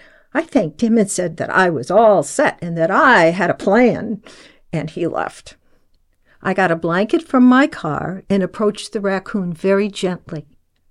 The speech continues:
I didn't want him to be startled and struggle, causing more harm to his injuries.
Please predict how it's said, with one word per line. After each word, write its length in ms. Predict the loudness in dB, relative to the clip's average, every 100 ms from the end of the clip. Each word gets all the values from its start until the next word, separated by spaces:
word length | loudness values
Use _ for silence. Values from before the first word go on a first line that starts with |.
| _ _
I 120 | -10
didn't 480 | -8 -2 0 0 -2
want 220 | -4 -2
him 140 | -4 -8
to 80 | -6
be 120 | -8
startled 800 | -8 -4 0 0 -2 -8 -14 -10 -2
and 240 | 0 0
struggle, 540 | -4 2 2 2 -2
causing 380 | -2 0 4 4
more 200 | 4 4
harm 320 | 4 2 2
to 100 | 0
his 160 | -4 2
injuries. 600 | 4 4 2 -8 -14 -20